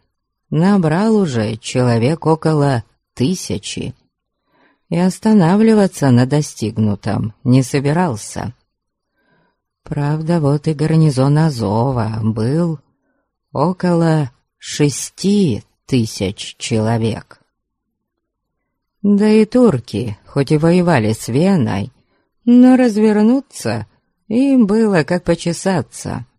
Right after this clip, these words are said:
И поляки тут же подключатся.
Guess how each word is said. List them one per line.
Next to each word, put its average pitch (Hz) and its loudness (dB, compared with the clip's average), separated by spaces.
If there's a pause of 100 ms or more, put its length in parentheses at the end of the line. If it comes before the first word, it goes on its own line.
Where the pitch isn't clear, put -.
(880)
И 151 -2
поляки 214 2 (260)
тут 240 2
же 214 2
подключатся. - -6